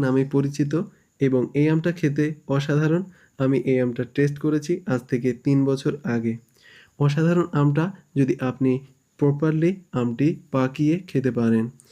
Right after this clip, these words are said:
সুপ্রিয় দর্শক, এই আমটি আপনারা রাখতে পারেন। প্রচুর পরিমাণে ফলন হয়, তিনশো থেকে চারশো গ্রাম ওজন হয় এবং ছাদ বাগানে খুব ভালো এই আমটি করা যায়। অবশ্যই এই দশটি আম আপনারা কালেকশনে রাখার চেষ্টা করুন, কারণ ইতিমধ্যে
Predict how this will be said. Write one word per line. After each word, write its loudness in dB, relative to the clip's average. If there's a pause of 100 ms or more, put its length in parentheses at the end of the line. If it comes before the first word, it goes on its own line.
(160)
সুপ্রিয় 2
দর্শক, 0 (140)
এই 4
আমটি -2 (140)
আপনারা -2 (100)
রাখতে -4
পারেন। 2 (340)
প্রচুর 2
পরিমাণে 2
ফলন 2 (100)
হয়, 0 (260)
তিনশো 0
থেকে 2 (100)
চারশো 0
গ্রাম 2 (180)
ওজন 2
হয় 0 (360)
এবং 0 (340)
ছাদ -2 (100)
বাগানে 2
খুব 0 (140)
ভালো 2 (200)
এই 0 (140)
আমটি 0 (280)
করা 2
যায়। 0 (560)
অবশ্যই 0 (280)
এই 2
দশটি -4 (200)
আম 0 (220)
আপনারা -2 (300)
কালেকশনে 0
রাখার -6
চেষ্টা 0
করুন, 4 (220)
কারণ 2 (340)
ইতিমধ্যে 0